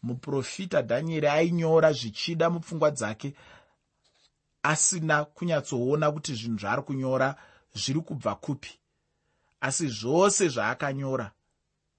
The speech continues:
zvainge zvichibva kuna Mwari. Hapana chaakanyora chichibva mupfungwa dzake. Ndinotenda chaizvo kuti unobvumirana neni kuti magwaro ose achinyorwa ainge achifemerwa naMwari.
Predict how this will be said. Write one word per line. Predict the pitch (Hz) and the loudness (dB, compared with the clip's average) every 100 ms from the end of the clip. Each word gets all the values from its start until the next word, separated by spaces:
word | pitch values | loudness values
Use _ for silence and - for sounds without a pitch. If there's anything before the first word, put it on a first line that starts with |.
| _ _ _ _ - | _ _ _ _ -8
zvainge | 107 139 151 123 | 0 2 2 -2
zvichibva | - - 120 104 | -4 -8 -8 -8
kuna | 131 117 | -6 -4
Mwari. | 120 110 117 | -4 -4 -4
Hapana | 92 98 170 180 185 | -6 -4 2 2 2
chaakanyora | 175 165 151 147 143 127 | 0 0 0 -2 -2 -4
chichibva | 113 107 123 101 | -6 -10 -8 -8
mupfungwa | 107 135 117 107 | -8 -8 -6 -6
dzake. | 92 92 - 110 _ - - _ - | -10 -16 -20 -20 _ -20 -20 _ -12
Ndinotenda | 120 143 185 - 226 190 160 | -4 0 0 2 4 6 4
chaizvo | 151 151 160 127 | 4 2 2 -2
kuti | 110 113 139 | -8 -10 -6
unobvumirana | 135 180 143 131 123 123 131 | -4 -4 -4 -2 -2 -2 -4
neni | 131 143 | -4 -6
kuti | 156 185 175 | -6 -6 -2
magwaro | 156 120 117 120 131 | -2 0 0 2 0
ose | 180 190 - 190 | 0 2 2 2
achinyorwa | 175 98 90 85 110 117 117 - _ _ _ | 0 -4 -6 -4 -2 -2 -4 -6 _ _ _
ainge | 156 165 135 | -2 0 0
achifemerwa | 123 - - 151 127 104 | -2 -6 -6 -4 -4 -6
naMwari. | 104 107 107 104 110 | -6 -6 -6 -8 -10